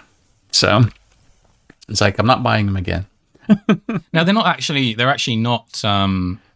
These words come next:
Speaker 2: they're, they're, they're, they're for all, I think they were for all the devices as well. They're not just for the watch, they're for, uh, uh, any of the Apple, uh, well, they've sized them, I think, for the, um, for the Apple devices. I might be mistaken, but, um, yeah, super fun.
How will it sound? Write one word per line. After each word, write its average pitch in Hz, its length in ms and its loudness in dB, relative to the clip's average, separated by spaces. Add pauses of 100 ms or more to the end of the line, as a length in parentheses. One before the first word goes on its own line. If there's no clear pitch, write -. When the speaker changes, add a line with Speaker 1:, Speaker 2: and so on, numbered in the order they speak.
Speaker 2:
they're, 107 120 0
they're, 113 220 2
they're, 113 220 0
they're 110 180 -2
for 120 200 -2
all, 123 180 0
I 110 80 0
think 139 160 -4
they 113 80 0
were 101 100 0
for 104 180 -2
all 135 100 0
the 110 80 -2
devices 90 420 -4
as 92 60 -6
well. 101 100 0
They're 98 80 2
not 107 140 0
just - 180 -4
for - 80 -6
the 92 100 0
watch, 101 380 -2
they're 95 220 0
for, 92 440 0
uh, 92 240 2 (600)
uh, 101 120 0
any 110 180 4
of 98 60 0
the 95 100 0
Apple, 95 440 -4 (140)
uh, 104 120 -2
well, 98 160 2 (100)
they've 101 180 -4
sized 104 400 2
them, 95 160 0
I 87 40 -2
think, 92 280 -4
for - 120 -4
the, 92 340 2 (600)
um, 95 680 0 (640)
for - 160 -6
the 95 100 2
Apple 92 180 0
devices. 104 460 -2
I 120 80 0
might 107 160 0
be 104 80 -2
mistaken, 123 560 0 (420)
but, 98 360 0
um, 95 640 0
yeah, 98 160 0
super 123 280 0
fun. 92 300 2